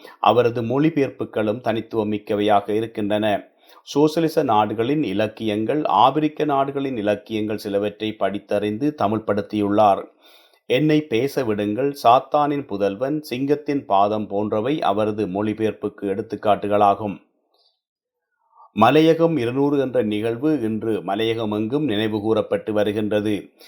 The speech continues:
இந்நிகழ்வில் முக்கிய அம்சமாக இருப்பது மலையக மக்களின் தேசிய இன அடையாளம் என்பதாகும்.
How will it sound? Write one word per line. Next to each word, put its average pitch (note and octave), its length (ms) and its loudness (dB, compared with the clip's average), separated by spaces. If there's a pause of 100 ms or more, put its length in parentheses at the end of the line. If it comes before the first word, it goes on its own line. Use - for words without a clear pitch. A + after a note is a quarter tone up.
(160)
இந்நிகழ்வில் A2+ 720 0
முக்கிய G#2+ 420 -2
அம்சமாக G#2+ 600 0
இருப்பது A2 560 -2
மலையக A2 500 0
மக்களின் G2+ 520 -2
தேசிய A#2 480 -6
இன G#2 340 -2
அடையாளம் A2 480 2
என்பதாகும். G#2 640 0